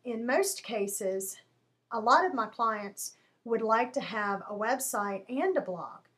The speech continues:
and they want them to match, and they want to be able to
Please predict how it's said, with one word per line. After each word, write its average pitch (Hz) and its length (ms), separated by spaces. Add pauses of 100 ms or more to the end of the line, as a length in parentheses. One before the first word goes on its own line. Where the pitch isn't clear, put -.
(260)
and 247 140
they 247 80
want 262 260
them 302 140
to 294 160
match, 196 540
and 226 120
they 214 120
want 240 300
to 285 60
be 240 160
able 208 220
to 180 100